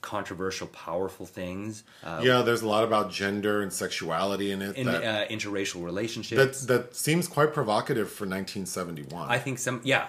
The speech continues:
Speaker 1: and, but even the way that some people still think it
Speaker 2: Sure,
Speaker 1: is a
Speaker 2: sure.
Speaker 1: provocation. Um, so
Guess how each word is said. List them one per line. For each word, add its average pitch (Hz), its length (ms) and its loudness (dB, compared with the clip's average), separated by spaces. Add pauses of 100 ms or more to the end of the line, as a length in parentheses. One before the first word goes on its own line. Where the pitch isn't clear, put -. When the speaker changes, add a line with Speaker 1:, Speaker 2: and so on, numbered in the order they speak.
(100)
Speaker 1:
and, 107 180 -6 (100)
but - 180 -2 (140)
even 117 380 -2
the 98 80 -2
way 104 180 2
that 95 160 -4
some 107 180 -4
people 87 300 -8
still 85 180 -6
think 80 300 -10
it 80 180 -6 (180)
Speaker 2:
Sure, - 320 4
Speaker 1:
is 98 120 -4
a - 20 -2
Speaker 2:
sure. 104 140 2
Speaker 1:
provocation. 85 580 -4 (340)
Um, 85 500 -4 (440)
so 135 420 4